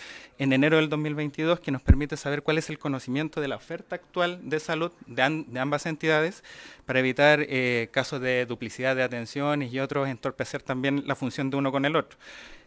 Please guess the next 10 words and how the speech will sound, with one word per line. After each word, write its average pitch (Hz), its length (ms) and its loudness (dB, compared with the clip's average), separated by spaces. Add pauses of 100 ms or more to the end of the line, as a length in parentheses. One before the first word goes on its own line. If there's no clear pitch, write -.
De 135 140 2
esto, 180 400 6
eh, 143 320 4
nosotros 139 420 -4
generamos 139 380 0
una 147 140 2
viabilidad 131 520 0
de 156 120 0
trabajo 147 360 -2
colaborativo, 139 800 2